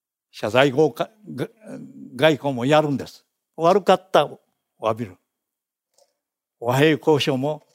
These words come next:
やる。イエズス会が第一、第二次世界大戦を起こし、広島、長崎に原爆を落としながら、そして訪れて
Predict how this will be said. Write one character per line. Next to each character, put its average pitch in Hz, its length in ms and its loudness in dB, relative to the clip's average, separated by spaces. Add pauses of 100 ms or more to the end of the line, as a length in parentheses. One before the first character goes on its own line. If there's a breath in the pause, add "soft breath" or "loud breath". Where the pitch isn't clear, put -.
や 131 180 2
る。 101 100 -8 (2750)
イ 131 180 0
エ 165 100 6
ズ 156 120 -2
ス - 100 -12
会 160 160 4
が 147 120 2
第 175 200 6
一、 139 240 -4
第 180 200 6
二 175 120 0
次 147 80 -4
世 170 160 0
界 170 200 4
大 151 180 2
戦 151 120 -4
を 143 40 -8
起 131 60 -10
こ 151 120 0
し、 127 280 -6 (440)
広 185 280 4
島、 165 380 4 (1300)
長 170 240 6
崎 151 300 2
に 113 180 -6 (260)
原 175 160 4
爆 151 260 0
を 131 140 0
落 147 80 -8
と 160 100 0
し 156 120 -4
な 117 100 -2
が 101 100 -6
ら、 - 120 -20 (640)
そ 240 240 2
し - 100 -4
て 226 320 4 (760)
訪 185 320 4 (120)
れ 151 120 4
て 139 340 0